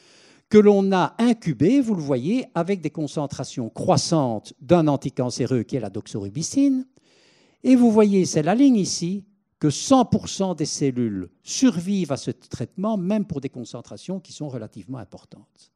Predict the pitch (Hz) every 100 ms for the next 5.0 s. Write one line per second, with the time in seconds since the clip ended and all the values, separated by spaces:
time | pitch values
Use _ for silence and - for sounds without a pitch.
0 | _ _ - - 180 135 190 175 120 123
1 | 127 196 208 - _ _ 113 139 160 190
2 | - _ _ - 156 - - 180 127 -
3 | 180 131 117 104 135 107 - 156 156 123
4 | 104 107 104 110 135 131 117 - 131 131